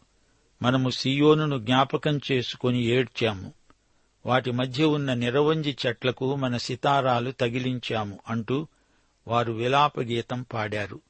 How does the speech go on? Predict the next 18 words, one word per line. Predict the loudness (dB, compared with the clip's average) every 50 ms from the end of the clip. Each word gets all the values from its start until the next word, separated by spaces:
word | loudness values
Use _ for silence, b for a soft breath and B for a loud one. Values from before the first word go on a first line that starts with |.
| _ _ _ _ _ _ _ _ _ _ _ _ -6
అదే | -4 0 2 2 2
సమయంలో | 2 0 -2 -2 0 0 0 0 0 2 2 2 2
యెహెజ్కేలు | 2 2 0 -2 -2 -4 -4 -4 -2 0 0 2 0 -2
ప్రవచించాడు. | -4 -4 -2 -2 -2 -2 -2 -4 -4 -4 -4 -4 -4 -4 -2 -2 -2 -4 -4 -8 _ _ _ _ _ _ _ _ _ _ _ -6
ముప్పయ్యో | -6 -6 -4 0 0 2 4 4 4 4 4
సంవత్సరం | 2 0 -2 -2 -2 -4 -4 -4 -2 -2 -2 -2 -4 -8 _ _ _ -10
నాలుగో | -8 -2 2 4 4 4 4 4 4 2 2
నెల | 4 4 2 4 2 2 0 -2 -4 -2 0
ఐదో | 0 2 2 4 4 4
రోజున | 4 2 0 0 0 0 -2 -2 -4 -6 _ _ _ _ _ _ _ _ _ _ _ _
నేను | 0 0 2 2 0
కెబారు | -2 -4 -6 -4 2 4 6 6 6 4 2
నదీ | 0 -2 0 0 0 0
ప్రదేశమందు | -2 -2 -4 -6 -2 0 2 2 2 0 -2 -2 -2 0 0 0 0 -2 -4 -6 _ _ _ _ _ _ _ _ -6 -2 0
చెరలోని | 2 2 4 4 4 4 4 2 2
వారి | 2 4 4 4 2 0
మధ్య | -2 -2 -4 -2 -2 -4
కాపురమున్నాను. | -2 -2 -2 -2 -2 -2 -2 -2 -2 0 0 -2 -2 -2 -2 -2 -2 -4 -4 -8 -10